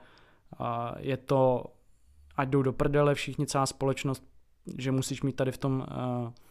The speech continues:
věku tyhle cíle a tohle to prostě musíš mít. To je prostě samozřejmě nepříjemný každému, protože nikdo si nechce dávat nějaký cíle, jo? Když se každýho zeptáte, co by chtěl v životě dokázat, tak vám všichni řeknou, že nevím,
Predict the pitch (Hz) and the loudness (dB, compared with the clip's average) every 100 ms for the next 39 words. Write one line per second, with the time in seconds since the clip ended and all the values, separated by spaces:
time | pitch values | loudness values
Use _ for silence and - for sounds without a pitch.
0 | - - - 139 135 123 135 135 - 139 | -20 -14 0 0 2 0 2 2 0 0
1 | 131 131 131 131 131 127 147 139 127 139 | 0 0 0 0 -2 -4 -4 -2 -2 -4
2 | - 135 - - - - - - - 151 | -2 -4 -6 -20 -20 -20 -20 -20 4 6
3 | 151 147 - 156 156 147 143 151 151 151 | 12 10 10 4 6 6 8 8 8 6
4 | 147 156 151 147 143 147 127 113 127 135 | 4 2 2 4 2 2 -2 0 0 2
5 | 143 147 156 156 139 139 - - 143 135 | 4 6 6 8 6 4 -4 -4 0 0
6 | 127 135 123 123 120 127 117 123 110 - | 0 0 4 4 2 0 -2 -4 -8 -6
7 | 120 110 113 - _ _ _ - 120 135 | -4 -6 -8 -16 _ _ _ -2 0 -2
8 | - - 139 139 139 151 139 131 131 127 | -8 -2 0 2 4 4 2 2 0 0
9 | - 135 - 127 131 139 127 127 131 127 | -4 -4 0 0 0 -2 -2 -2 -2 -4
10 | 131 123 127 131 127 127 123 117 110 147 | -4 -4 -4 -4 -2 -2 0 -2 -2 -6